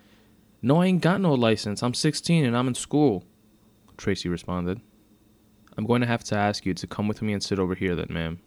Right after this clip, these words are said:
We're creating a bit of traffic," said Henry. Tracy, sizing up the officer who was about her height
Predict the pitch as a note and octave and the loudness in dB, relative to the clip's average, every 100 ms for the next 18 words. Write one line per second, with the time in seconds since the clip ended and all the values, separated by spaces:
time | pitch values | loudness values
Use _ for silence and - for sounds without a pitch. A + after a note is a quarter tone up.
0 | _ _ _ _ - G#2+ - G#2 G#2 G2+ | _ _ _ _ -2 -2 2 2 2 -2
1 | F#2+ F2+ - F#2 F2 - - _ _ - | -4 -4 -4 -4 -6 -10 -16 _ _ -10
2 | - F2+ E2 D#2+ G2 _ _ _ _ _ | -6 -6 -6 -8 -10 _ _ _ _ _
3 | _ _ _ - - A#2 - F#2+ F2 G2 | _ _ _ -4 2 2 2 -2 -2 0
4 | G2+ G#2 G#2 - F#2+ F#2+ - - F2+ F2+ | 0 -2 -4 -2 -2 -4 -6 -4 -4 -2
5 | F#2 G2 F#2 F#2 - F#2+ F#2 E2+ D2+ | -4 -2 -2 -2 0 -2 0 -2 -4